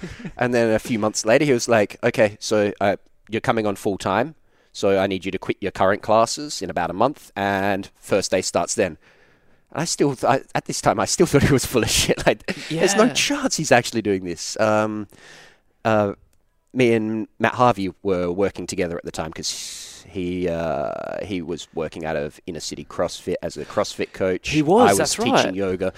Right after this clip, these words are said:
Speaker 2: We had started kind of teaching this little bit of stuff together.
Speaker 1: Mm-hmm.
Speaker 2: And I remember saying to him, I was like, "Man, like, do, do we actually listen to this guy? Like, are, are we just gonna quit our jobs and then go to this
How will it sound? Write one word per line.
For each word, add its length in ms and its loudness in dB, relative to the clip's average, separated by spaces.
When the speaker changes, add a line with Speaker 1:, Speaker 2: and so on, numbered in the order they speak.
Speaker 2:
We 100 -2
had 140 -4
started 400 -2
kind 200 -4
of 140 -8
teaching 340 -8
this 200 -6
little 160 -4
bit 120 -6
of 60 -8
stuff 300 0
together. 460 2
Speaker 1:
Mm-hmm. 160 -12
Speaker 2:
And 120 0
I 40 6
remember 260 2
saying 300 -6
to 120 -14
him, 120 -14
I 60 -14
was 140 -20
like, 180 -14
"Man, 200 -6
like, 140 -8
do, 80 -12
do 80 -4
we 100 -6
actually 300 -10
listen 320 -8
to 100 -10
this 200 -8
guy? 240 -2
Like, 300 2
are, 120 6
are 100 4
we 100 2
just 160 -6
gonna 140 0
quit 200 4
our 120 8
jobs 380 0
and 100 2
then 100 2
go 120 2
to 60 2
this 280 -4